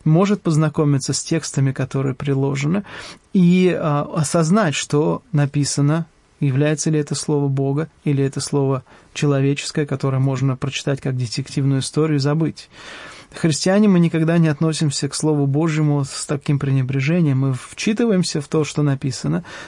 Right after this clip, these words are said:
для того, чтобы нам знать, как жить. Поэтому есть Слово Божье открытое, и есть Слово Божье, которое нам, а, открыто через молитву Духом Святым.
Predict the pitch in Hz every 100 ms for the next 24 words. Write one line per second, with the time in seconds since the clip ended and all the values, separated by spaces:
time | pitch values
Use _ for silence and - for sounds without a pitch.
0 | - 147 143 151 156 156 147 143 135 131
1 | 151 139 - 131 120 156 156 - 139 143
2 | 147 143 151 - 165 151 143 151 131 139
3 | 135 - 247 - 139 170 - - - -
4 | - - 180 165 190 - 175 160 156 139
5 | 151 139 151 151 143 - 147 143 139 143
6 | 143 139 - - - - 139 135 - -
7 | 147 147 143 135 - 139 135 - - 143
8 | 143 143 139 - 135 139 143 139 127 127
9 | - - - -